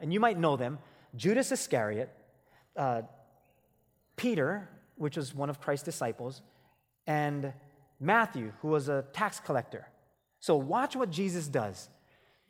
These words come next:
Judas Iscariot was a thief. Jesus calls him to be one of his disciples. Guess what Jesus asks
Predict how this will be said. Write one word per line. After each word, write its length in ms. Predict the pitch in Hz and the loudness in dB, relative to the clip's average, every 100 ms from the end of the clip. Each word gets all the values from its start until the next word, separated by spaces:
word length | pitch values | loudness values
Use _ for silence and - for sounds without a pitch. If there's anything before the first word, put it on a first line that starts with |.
| _ _ _ _ 156 | _ _ _ _ -14
Judas 460 | 123 180 285 311 - | 0 2 4 2 0
Iscariot 640 | 220 - 180 120 104 107 - _ _ _ _ _ _ _ - | -4 0 2 2 0 -8 -14 _ _ _ _ _ _ _ -2
was 160 | 156 | 0
a 60 | 127 | 0
thief. 560 | - 220 139 - - - _ _ _ _ _ _ _ _ - - _ _ _ - | -2 -4 -4 -6 -18 -20 _ _ _ _ _ _ _ _ -20 -20 _ _ _ -10
Jesus 380 | 131 233 226 214 | 0 0 2 -2
calls 540 | - - 233 294 302 | -4 4 8 8 6
him 280 | 160 113 101 101 - _ _ - | 2 0 -4 -12 -20 _ _ -6
to 80 | 214 | 0
be 100 | 185 | 2
one 180 | 175 214 | 4 4
of 80 | 196 | 4
his 160 | 208 | 4
disciples. 640 | 180 190 190 190 131 113 - - _ _ - 139 | 4 2 0 0 -6 -8 -16 -20 _ _ -14 4
Guess 340 | 220 269 - | 4 4 0
what 200 | 214 247 | 0 0
Jesus 460 | 170 208 214 226 185 - | 0 0 2 0 0 4
asks 400 | 180 190 - | 4 4 0